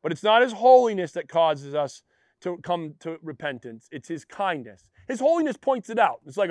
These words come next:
"Oh, there's my fault." But it's his kindness that allows us to approach him. Jesus, we thank you for your word. We thank you that you're approachable, that we can come to you in faith,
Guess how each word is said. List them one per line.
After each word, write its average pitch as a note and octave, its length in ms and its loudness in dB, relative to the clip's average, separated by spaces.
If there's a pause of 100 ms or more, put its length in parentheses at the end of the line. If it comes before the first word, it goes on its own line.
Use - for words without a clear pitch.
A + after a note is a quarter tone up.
"Oh, C4+ 400 2
there's G#3+ 500 -2
my G3 140 -4
fault." C3+ 320 -4 (800)
But F3+ 100 2
it's F3+ 140 0
his G3 140 -6
kindness F#3+ 500 -4
that D#3 140 -4
allows D3+ 300 0
us C3+ 120 -14
to - 80 -14
approach B2 360 -8
him. F2+ 140 -20 (920)
Jesus, B3+ 280 -4
we A#3+ 80 -8
thank A#3 220 -4
you A#3+ 80 -8
for A#3+ 120 -12
your A3+ 140 -6
word. A3+ 320 6
We A3 80 -6
thank A3+ 220 -6
you A#3 60 -8
that G#3+ 100 -4
you're G#3+ 140 -2
approachable, F#3+ 540 -2
that D3+ 120 -6
we E3+ 60 -8
can F#3+ 100 -8
come A#3 180 -2
to A#3 100 -8
you A#3+ 120 -4
in G3+ 80 -4
faith, G#3 500 0